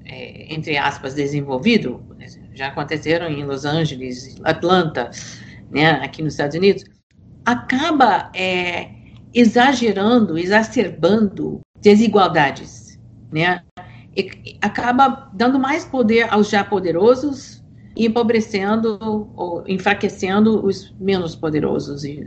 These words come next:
os menos ricos, né? E isso é, assim,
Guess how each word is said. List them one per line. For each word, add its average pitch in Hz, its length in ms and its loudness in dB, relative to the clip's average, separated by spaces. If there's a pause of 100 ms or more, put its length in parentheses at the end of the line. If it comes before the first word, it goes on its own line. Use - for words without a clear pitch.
os - 280 -12 (400)
menos 165 340 0
ricos, - 480 -8
né? 160 280 -2 (840)
E 226 720 4
isso 381 340 4
é, 254 540 4
assim, 175 280 -8